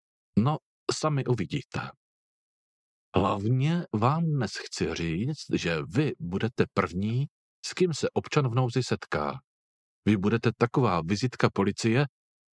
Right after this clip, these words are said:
takže musíte policii dobře reprezentovat. Musíte být vždy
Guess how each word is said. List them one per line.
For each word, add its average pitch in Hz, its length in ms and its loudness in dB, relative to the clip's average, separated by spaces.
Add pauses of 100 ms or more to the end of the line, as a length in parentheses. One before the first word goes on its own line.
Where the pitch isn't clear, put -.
takže 180 220 6
musíte 139 400 4
policii 147 520 2 (180)
dobře - 340 2
reprezentovat. 82 800 -2 (840)
Musíte 104 420 2
být 87 280 0
vždy 78 240 -2